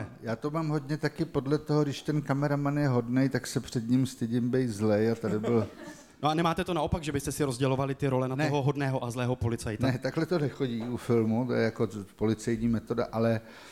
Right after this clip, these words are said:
Speaker 1: u filmu to většinou tak nechodí. Ale já jsem dělal, eh,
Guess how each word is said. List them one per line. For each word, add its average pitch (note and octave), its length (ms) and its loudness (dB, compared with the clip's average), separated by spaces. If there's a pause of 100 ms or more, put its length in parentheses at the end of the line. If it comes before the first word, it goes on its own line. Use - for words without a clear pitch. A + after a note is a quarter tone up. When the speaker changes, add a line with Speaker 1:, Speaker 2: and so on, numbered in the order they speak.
(160)
Speaker 1:
u C#3 80 -10
filmu D3 340 0
to C#3+ 120 -2
většinou C#3 360 0
tak - 160 -2
nechodí. C3 500 -4 (360)
Ale A2+ 140 -2
já A#2 140 4
jsem D#3 220 -4
dělal, D3 440 2
eh, A2 340 -8